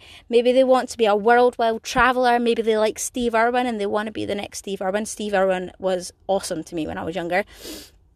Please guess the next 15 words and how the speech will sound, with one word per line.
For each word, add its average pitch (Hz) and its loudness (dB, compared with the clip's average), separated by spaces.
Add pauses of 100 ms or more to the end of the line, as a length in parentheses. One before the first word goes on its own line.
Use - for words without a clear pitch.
(380)
You 247 0
know, 240 0
maybe 247 0
that's 262 -2
what - -10
they 254 -2
want 254 -4
to 247 -8
be. 262 -4 (420)
Do 285 4
not 302 2
pass 277 -2
on 208 -2
your 214 -4
self-doubt 196 0